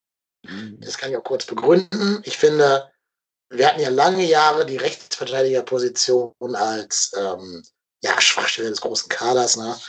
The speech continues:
Speaker 2: Da durften sich ja seit Ümit Özat die verschiedensten Gestalten ausprobieren. Miso Bretschko, ähm,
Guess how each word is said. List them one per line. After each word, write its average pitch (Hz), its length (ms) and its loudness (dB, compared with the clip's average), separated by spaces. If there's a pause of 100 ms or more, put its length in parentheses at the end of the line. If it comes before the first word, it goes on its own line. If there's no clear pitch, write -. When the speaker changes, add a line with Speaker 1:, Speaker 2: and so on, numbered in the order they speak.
(300)
Speaker 2:
Da - 80 -18
durften - 300 2
sich 123 180 2
ja 120 340 2 (400)
seit - 360 2
Ümit 151 340 0
Özat 139 640 4
die 127 60 -10
verschiedensten 139 560 -2
Gestalten 135 480 0
ausprobieren. 123 760 -2 (540)
Miso 127 380 -2
Bretschko, 127 840 4
ähm, 110 720 -4